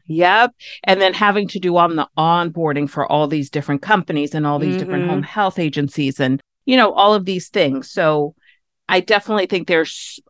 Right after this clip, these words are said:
Speaker 1: a lot of value in having different jobs. And we kind of live in a world now that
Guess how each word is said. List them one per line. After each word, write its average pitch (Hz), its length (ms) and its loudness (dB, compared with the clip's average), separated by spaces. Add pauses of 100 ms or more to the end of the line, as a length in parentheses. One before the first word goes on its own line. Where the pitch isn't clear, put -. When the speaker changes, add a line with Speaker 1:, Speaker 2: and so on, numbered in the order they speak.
Speaker 1:
a 165 80 4
lot 165 300 4
of 190 80 2
value 156 640 2
in 143 600 0
having 160 440 0
different 143 320 -2
jobs. - 500 -10 (380)
And 185 180 -2
we 180 80 0
kind 196 380 -4
of 190 160 -4
live 170 240 -2
in 165 160 0
a 147 320 0
world 165 480 0
now 147 320 0
that 139 320 -4